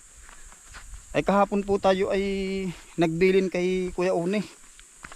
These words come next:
Na ekstrahan tayo, kaya lang po ay may gawa daw po, sabi ni Maring Elsa. Ay ngayong umaga po ay tayo po ay magdudulok po or maglilinis ng ating kaingin naman. Gawa ng dito po ay ano ay,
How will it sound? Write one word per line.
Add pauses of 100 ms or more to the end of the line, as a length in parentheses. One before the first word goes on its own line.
(340)
Na
ekstrahan
tayo,
kaya
lang
po
ay (1500)
may
gawa
daw
po,
sabi
ni
Maring
Elsa. (640)
Ay
ngayong
umaga
po
ay (1800)
tayo
po
ay
magdudulok
po (320)
or
maglilinis
ng
ating
kaingin
naman. (240)
Gawa
ng
dito
po
ay
ano
ay,